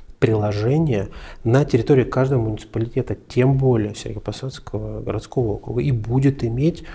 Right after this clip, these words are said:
Мы чётко понимаем, что и как надо делать дальше.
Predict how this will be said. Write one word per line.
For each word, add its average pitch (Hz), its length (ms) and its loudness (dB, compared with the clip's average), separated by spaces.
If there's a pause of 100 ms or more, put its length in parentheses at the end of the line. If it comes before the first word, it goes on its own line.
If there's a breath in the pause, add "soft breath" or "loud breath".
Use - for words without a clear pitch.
(320 loud breath)
Мы 117 160 -2
чётко - 360 -4
понимаем, 113 920 -4
что - 220 -10
и 107 40 -8
как - 300 -12
надо 113 260 -6
делать 110 320 -6
дальше. - 360 -12